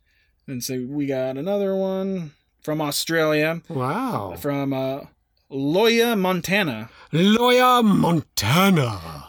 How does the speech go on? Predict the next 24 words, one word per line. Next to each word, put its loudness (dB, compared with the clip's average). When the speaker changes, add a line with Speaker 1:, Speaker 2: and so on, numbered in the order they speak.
Speaker 1:
And -10
they -6
say, -8
"Highly -2
recommend. -2
The -4
content -4
is -8
very -2
interesting." -10
And -8
that -4
was -4
back -6
in -6
January. -4
Speaker 2:
Oh, 0
okay. -6
Speaker 1:
So, -6
<laughs> -14
and -6
then -2
we -6
got 0